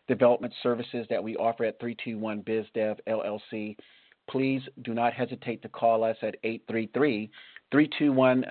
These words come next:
three two one two. If you are an international business owner and you would like to talk to us about helping your small business, your agents, your law firm, your accounting practice in your country, please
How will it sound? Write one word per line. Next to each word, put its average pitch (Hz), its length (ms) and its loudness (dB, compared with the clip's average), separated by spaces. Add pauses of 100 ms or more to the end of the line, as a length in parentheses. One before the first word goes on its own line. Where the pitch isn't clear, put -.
(100)
three 127 260 2
two 139 140 0
one 139 300 0
two. 101 280 -4 (480)
If 160 240 2
you 160 180 0
are 135 200 8
an 123 260 -6
international 143 880 -6
business 120 400 -8
owner 76 300 -12 (420)
and 113 160 -4
you 120 60 -4
would 110 140 -2
like 127 280 6
to 123 100 -8
talk 127 340 -4
to 135 160 -2
us 123 160 0
about 104 220 -2
helping 131 540 2 (380)
your 117 240 2 (140)
small 123 260 6
business, 120 500 -2
your 117 260 0
agents, 120 460 -2 (500)
your 120 320 6
law 123 360 6
firm, 80 340 -10
your 113 220 0
accounting 123 520 -4
practice 117 500 2 (560)
in 117 180 0
your 113 200 2
country, 113 580 -6 (640)
please 135 340 2